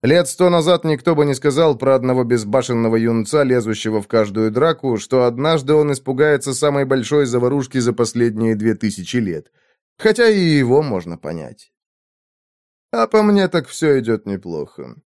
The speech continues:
Мы долго сетовали на отсутствие серьезного противника, а он оказался под боком.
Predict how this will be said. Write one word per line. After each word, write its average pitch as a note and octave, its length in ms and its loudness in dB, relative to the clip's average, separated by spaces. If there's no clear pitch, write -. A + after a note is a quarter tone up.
Мы G3 220 4
долго F#3+ 360 4
сетовали D#3 480 0
на D3 200 2
отсутствие C#3 560 -2
серьезного C3 680 0
противника, E3 800 -2
а G3+ 160 2
он G3+ 160 4
оказался A#2+ 600 0
под E2 200 -10
боком. D2 680 -14